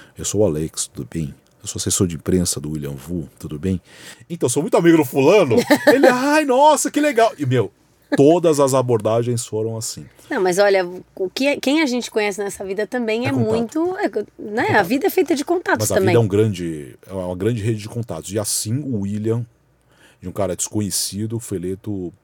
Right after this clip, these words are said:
Speaker 1: deputado federal, com projetos, sempre com contatos, contatos, contatos. Eu ligava pra um, ligava pra outro, aí eles me ajudavam. Aí ele, ah, muitos amigos ligavam lá na Câmara, o repórter falou, "Ó, o fulano de tal vai te procurar."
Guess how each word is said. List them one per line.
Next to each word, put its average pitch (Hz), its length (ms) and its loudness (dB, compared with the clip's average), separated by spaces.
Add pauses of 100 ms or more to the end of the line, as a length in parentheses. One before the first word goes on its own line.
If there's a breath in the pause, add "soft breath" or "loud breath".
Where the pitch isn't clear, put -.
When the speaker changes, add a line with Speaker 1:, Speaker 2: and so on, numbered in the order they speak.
(320)
Speaker 1:
deputado 90 360 -12
federal, 87 800 -10 (200)
com 92 80 -10
projetos, 90 1000 -8 (500 soft breath)
sempre 165 460 -2
com 123 180 -8
contatos, 120 720 -8
contatos, 101 720 -6
contatos. 98 580 -8
Eu 92 80 -4
ligava 92 340 -8
pra 87 160 -8
um, 101 120 -6
ligava 90 320 -10
pra 87 160 -12
outro, 98 480 -4
aí 92 60 -4
eles 95 120 -10
me 104 100 -6
ajudavam. 101 500 -6
Aí 98 220 -12
ele, 143 220 -4
ah, 107 140 -4
muitos 123 320 0
amigos 110 260 -4
ligavam 117 460 -4 (560 soft breath)
lá 98 240 -2
na 101 120 -8
Câmara, 95 420 -6
o 92 80 -6
repórter 101 300 -8
falou, 143 160 -4
"Ó, - 20 -2
o 95 40 -6
fulano 117 240 -6
de 120 40 -12
tal 120 120 -6
vai 117 100 -8
te - 80 -18
procurar." 120 480 -10